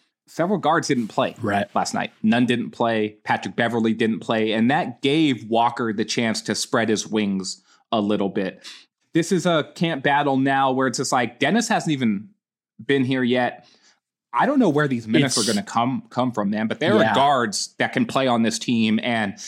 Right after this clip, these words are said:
Speaker 1: I don't know how it's going to work.
Speaker 2: Look, man, you know, I, I got my drawn out rotations and whatnot, and this has been the thing that's flummoxed me, right, is how do you get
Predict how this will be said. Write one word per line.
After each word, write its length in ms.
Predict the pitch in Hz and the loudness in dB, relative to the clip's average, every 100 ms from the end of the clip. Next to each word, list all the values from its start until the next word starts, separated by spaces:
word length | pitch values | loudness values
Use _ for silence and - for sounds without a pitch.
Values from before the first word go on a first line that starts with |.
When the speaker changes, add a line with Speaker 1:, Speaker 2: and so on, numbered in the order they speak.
| - - - | -18 -12 -2
Speaker 1:
I 120 | 139 | 0
don't 120 | 190 | 2
know 120 | 190 | 2
how 180 | 165 190 | 2 0
it's 140 | 180 | 0
going 480 | - 185 180 170 165 - _ | -2 0 0 -2 -8 -10 _
to 80 | 160 | -4
work. 480 | 151 214 214 - _ _ _ 269 | 0 0 -2 -6 _ _ _ -6
Speaker 2:
Look, 300 | 170 185 151 | -2 0 0
man, 160 | 147 | 0
you 80 | 147 | 0
know, 120 | 160 | 2
I, 280 | 165 156 165 | 2 0 0
I 40 | 156 | -2
got 240 | 151 147 | -2 -2
my 360 | 139 127 120 127 | -2 0 -2 -6
drawn 280 | 127 147 143 | -2 0 2
out 160 | 139 | 0
rotations 800 | 165 139 147 139 - 135 135 - - | -2 -2 -2 -2 -4 -4 -4 -4 -2
and 240 | 131 127 143 | -2 -2 0
whatnot, 400 | 135 131 127 135 | 0 2 -2 0
and 220 | 120 120 107 - | -2 -2 -4 -4
this 120 | 165 151 | -2 0
has 140 | 160 | -2
been 220 | 131 165 | 0 2
the 80 | 156 | 2
thing 200 | 147 151 | 0 0
that's 140 | 139 | 0
flummoxed 500 | - 147 135 117 - | 0 0 0 0 -2
me, 280 | 110 104 - | -2 -4 -6
right, 240 | - 113 117 | -2 -2 0
is 160 | 117 | -4
how 180 | - 143 | -2 0
do 80 | 143 | 2
you 120 | 139 | 2
get 280 | 120 123 127 | 2 -2 -2